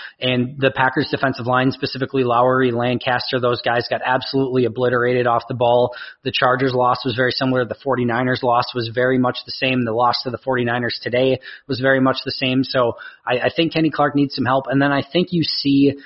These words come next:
the athletic limitations with Blake Martinez. And, uh, Blake Martinez is, is one of those players that's a lightning rod topic for discussion amongst Packer fans. And, y-, you know, I think the answer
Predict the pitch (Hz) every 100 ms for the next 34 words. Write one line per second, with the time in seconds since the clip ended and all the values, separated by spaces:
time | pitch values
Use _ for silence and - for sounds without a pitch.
0 | - - 135 117 117 131 131 139 127 120
1 | - 123 - 127 123 - 123 117 117 113
2 | 131 113 104 104 123 120 - - - 123
3 | 123 147 165 147 - 143 139 135 117 127
4 | 127 117 - 131 123 127 135 139 135 131
5 | - 135 131 127 127 - 123 120 120 127
6 | 120 127 135 139 127 120 123 - 117 117
7 | 113 - 127 117 - 120 - 127 120 -
8 | - - 135 131 151 - - 135 123 127
9 | - 127 123 127 - - - _ 139 131
10 | 131 127 - 107 123 - 131 127 147 135
11 | 135 - 156 - 143 127 139 - 143